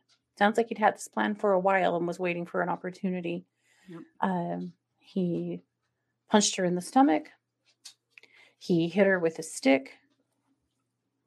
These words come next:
Speaker 1: And then he choked her until she died. And then he sexually assaulted her.
Speaker 2: Mm.
Speaker 1: She was ten years old.
Speaker 2: Yeah.
Speaker 1: The suspect is her cousin.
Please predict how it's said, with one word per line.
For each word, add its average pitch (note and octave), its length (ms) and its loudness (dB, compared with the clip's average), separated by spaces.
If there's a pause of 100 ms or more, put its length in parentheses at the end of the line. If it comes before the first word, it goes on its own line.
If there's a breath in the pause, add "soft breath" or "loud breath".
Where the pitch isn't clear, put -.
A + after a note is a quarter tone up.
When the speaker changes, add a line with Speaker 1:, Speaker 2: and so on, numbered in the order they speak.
(260)
Speaker 1:
And E3+ 600 0
then G3 140 -2
he A3 180 -4
choked - 320 0
her F3+ 100 -8
until F3+ 240 -6
she G#3 220 -8
died. A3+ 420 0
And F#3+ 240 -8
then A3 440 4 (140)
he - 140 -10
sexually - 400 -6
assaulted - 480 -12
her. F3+ 160 -20 (1300)
Speaker 2:
Mm. F#3 100 -8
Speaker 1:
She B3 220 6
was C4+ 260 0
ten F#3 300 0
years D#3 280 -2
old. - 260 -14 (540)
Speaker 2:
Yeah. - 120 -14 (3250)
Speaker 1:
The F#3+ 100 6
suspect A#3+ 520 6
is G3 160 -2
her G3 120 -8
cousin. - 480 -8